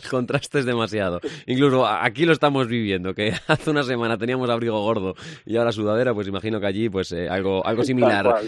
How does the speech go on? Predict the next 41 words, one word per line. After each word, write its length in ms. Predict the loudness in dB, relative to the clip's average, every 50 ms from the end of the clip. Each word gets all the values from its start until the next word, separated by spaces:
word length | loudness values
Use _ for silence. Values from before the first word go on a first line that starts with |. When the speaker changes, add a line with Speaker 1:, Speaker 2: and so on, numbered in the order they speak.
| -8 -12 -18 -10
Speaker 1:
Eh, 560 | -6 -4 -2 -2 -2 -2 -2 -2 -2 -2 -2 0
bueno, 280 | 0 2 2 2 0 -2
¿qué, 260 | -8 -14 -14 -14 -2
qué, 240 | 0 2 4 4 4
qué 80 | 2
se 120 | 2 0 0
respira 420 | 0 0 0 2 4 4 4 4
por 240 | 4 2 2 2 2
Praga? 480 | 2 4 4 4 4 4 4 2 2 -2 -4 -8 -8 -8
Ambiente 360 | -4 0 0 0 0 0 0
de, 240 | 2 4 4 2 4
de 120 | 2 2
básquet 340 | 4 4 2 2 0 0 0
allí, 420 | 0 0 0 0 0 2 0 0 0
Pablo, 520 | 2 2 2 4 4 2 2 2 0 -2 -4
¿qué 120 | -2 0
os 280 | 0 0 0 -2 -2 -2
habéis 180 | -2 -2 0
encontrado? 600 | -2 -2 -2 0 0 2 2 2 2 0 -2 -4 -10 _ _ _ _ _ _ _ _ -20 _ _ _ _ _ _ _ _ _ _ _ _ _ _ -8 -2
Speaker 2:
Sí, 340 | 0 2 2 2 2 0 -4 -8 -6 -6
sí, 80 | -6 -6 -4
sí, 140 | -4 -4 -2
bueno, 260 | 0 0 -2 -2 -2
la 100 | -4 -4
verdad 280 | -4 -2 0 0 0 2
que 100 | 0 2
no, 540 | 4 6 6 8 8 8 8 6 4 2 -2 -10 -20 -20 -20 -20 -20 _ -2
no 140 | 2 2 4
hemos 340 | 6 6 6 8 6 6 2 0 -2 4
salido, 400 | 4 6 6 6 6 4 4 4
como 240 | 4 2 2 2 2
quien 220 | 2 0 2 2
dice, 260 | 2 2 2 2 0
¿no? 260 | 2 2 2 2 2
Estamos 480 | 0 -2 -4 -4 -2 -2 0 0 0 -2 -2
un 100 | -6 -4
poco 420 | -4 -4 -2 0 0 2 2 0 2
trabajando, 760 | 2 2 2 2 2 4 2 2 2 4 4 4 4 4 0 -2
preparando 320 | -4 -2 -2 -2 -2 -2 -4
el 60 | 0
partido. 520 | 0 0 0 0 0 2 4 4 4 2